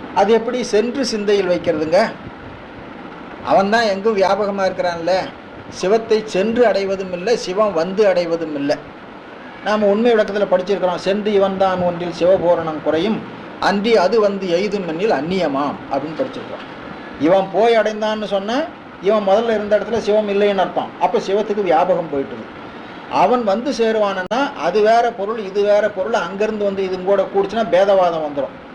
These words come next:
சைவ சித்தாந்தத்துக்கு பேதவாதம் இல்லையா, அத்வைதவாதம் தானே. அப்ப சென்று, சென்று என்பதுக்கு என்ன அர்த்தம் பண்றது அப்படின்னு கேட்டா, நகரத்துல இருக்கிறவங்க அதை விட்டு வகரத்துக்கு சென்று, அதை செல்லுது.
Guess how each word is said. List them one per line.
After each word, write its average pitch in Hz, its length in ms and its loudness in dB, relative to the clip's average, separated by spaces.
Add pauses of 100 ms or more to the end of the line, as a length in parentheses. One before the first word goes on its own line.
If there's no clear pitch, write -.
(260)
சைவ 226 260 2
சித்தாந்தத்துக்கு 196 640 -2
பேதவாதம் 180 520 2
இல்லையா, 151 260 0
அத்வைதவாதம் 147 640 0
தானே. 127 180 -4 (400)
அப்ப 165 260 4
சென்று, 190 840 2 (440)
சென்று 208 680 2
என்பதுக்கு 175 400 -2
என்ன 175 180 0
அர்த்தம் 147 300 0
பண்றது 127 420 -6 (680)
அப்படின்னு 160 220 0
கேட்டா, 170 480 2 (420)
நகரத்துல 220 460 2
இருக்கிறவங்க 180 680 0
அதை 156 240 2
விட்டு 165 280 0
வகரத்துக்கு 151 600 -2
சென்று, 113 280 -10 (800)
அதை 165 200 0
செல்லுது. 143 300 0